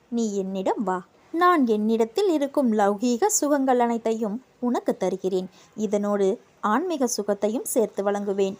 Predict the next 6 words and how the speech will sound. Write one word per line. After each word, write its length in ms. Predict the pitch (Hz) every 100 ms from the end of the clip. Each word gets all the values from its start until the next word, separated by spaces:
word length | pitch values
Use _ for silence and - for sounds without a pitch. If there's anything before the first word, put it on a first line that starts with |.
| - -
உன்னை 300 | 269 277 233 -
தாங்கி 380 | 220 277 466 220
பிடிப்பேன், 420 | 190 202 202 196 - - -
தூக்கி 360 | 247 381 453 302
உயர்த்துவேன் 540 | 220 240 240 247 233
என்று 460 | 226 214 214 240